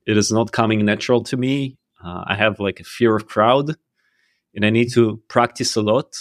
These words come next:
and prepare for the pitch. And, like, the reason I don't like the, I, I enjoy, you know, the process, but,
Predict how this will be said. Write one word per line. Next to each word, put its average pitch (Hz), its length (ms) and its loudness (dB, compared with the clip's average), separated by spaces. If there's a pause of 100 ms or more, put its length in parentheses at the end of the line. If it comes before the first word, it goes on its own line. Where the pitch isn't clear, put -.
(160)
and 98 180 -10
prepare 110 360 -4
for 113 180 0
the 104 100 -4
pitch. - 540 -2 (720)
And, 104 600 -2 (100)
like, 110 160 -4
the 110 120 0
reason 135 580 0 (440)
I 113 80 2
don't 120 240 0
like 123 220 -4
the, 117 140 -4 (120)
I, 110 220 0
I 123 80 0
enjoy, 123 400 2
you 135 180 -4
know, 113 120 -6
the 104 80 -12
process, 123 640 0
but, 110 300 -4